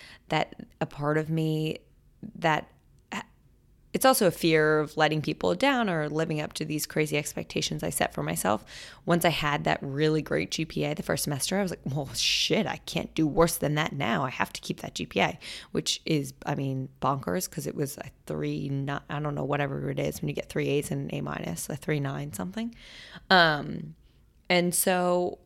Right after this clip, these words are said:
I definitely worked my butt off in college. I would play, I played lacrosse, so there was a ton of that going on. And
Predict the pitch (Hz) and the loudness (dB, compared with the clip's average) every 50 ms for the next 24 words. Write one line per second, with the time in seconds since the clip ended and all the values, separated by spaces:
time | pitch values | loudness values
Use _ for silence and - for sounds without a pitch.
0 | _ - 170 156 160 175 175 156 139 - - _ - - 165 160 147 - - - | _ 4 6 6 6 6 4 0 -4 -10 -12 _ 4 6 6 6 6 2 -2 -2
1 | - 156 151 147 - - - - - - - - - - - - - - - - | 0 0 0 0 -2 -4 -4 -4 -2 -4 -4 -6 -6 -6 -4 -4 -2 -2 -2 -2
2 | - - - - - 139 - - 62 64 - - - - - - - - - - | -4 -4 -4 -6 -6 -4 -2 -2 -2 -2 -2 -4 -6 -6 -8 -10 -10 -14 -20 -20
3 | - - _ - 151 147 147 147 143 143 147 147 147 147 143 147 143 139 - - | -20 -10 _ 0 2 2 2 2 0 0 0 0 2 0 0 -2 -2 -4 -6 -12
4 | _ _ _ _ _ _ - - - - 147 143 143 - - - 151 160 - 156 | _ _ _ _ _ _ -20 -12 -6 -4 -4 -4 -4 -4 -2 -2 -2 0 2 2
5 | 151 151 - - 160 151 147 165 180 - - 156 147 143 143 139 139 135 151 143 | 2 0 0 0 2 4 4 4 2 0 0 0 2 2 0 -2 -2 -2 -4 -4
6 | - - 151 151 147 139 143 147 135 - - - 156 160 165 165 175 175 196 220 | -2 -2 -2 -2 -2 -2 -2 -2 -2 -2 -2 -2 -2 -2 -2 -2 0 0 0 -2
7 | 220 - - - - - - - _ - 160 156 156 151 151 151 147 147 147 147 | -2 -6 -10 -16 -16 -16 -18 -12 _ -2 0 2 2 2 0 -2 -2 -4 -6 -8